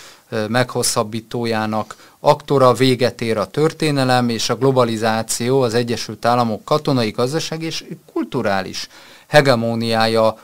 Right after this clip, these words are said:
alá kerül. Egyre inkább látjuk, hogy ez nem így lett, ezért a Hegel motto, ami hát mégis azt mondja, hogy azért itt, ö, a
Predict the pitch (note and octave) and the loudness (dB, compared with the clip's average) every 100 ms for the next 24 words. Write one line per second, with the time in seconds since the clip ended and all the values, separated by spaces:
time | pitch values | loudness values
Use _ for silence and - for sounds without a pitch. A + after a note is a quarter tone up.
0 | _ - B2+ G#2+ G2+ - G#2 G2 F2 G2 | _ 4 6 6 2 -2 -6 -6 -10 -12
1 | - _ _ _ - A3+ B3 A3 F#3 - | -18 _ _ _ 0 2 4 4 4 4
2 | C#3 A#2+ A#2 F#2+ B2+ - A#2 A2 G2+ A2 | 2 4 0 0 -8 -6 -4 -4 -6 -6
3 | G2+ G#2 A2 D3 G#3+ - D#3 C#3+ B2+ A#2+ | -8 -8 -4 -2 -2 -4 0 2 2 0
4 | - C#3+ - - B2+ A#2+ C3 A#2+ B2+ A2+ | -4 -16 -14 -2 0 2 2 4 4 4
5 | A2+ - - C#3 D3 A#2 A2 G#2 G2+ A#2+ | 0 -4 -2 2 4 2 0 -2 -4 -6
6 | A#2 A2 - A#2 - - B2 A2+ A2 G2+ | -6 -4 -2 -2 -2 -4 -4 -2 -4 -4
7 | A2+ A2 A2 A2 A2 A2 A#2 A2+ - B2 | -6 -6 -6 -4 -4 -4 -8 -10 -12 -12
8 | A#2+ B2 B2+ | -12 -12 -14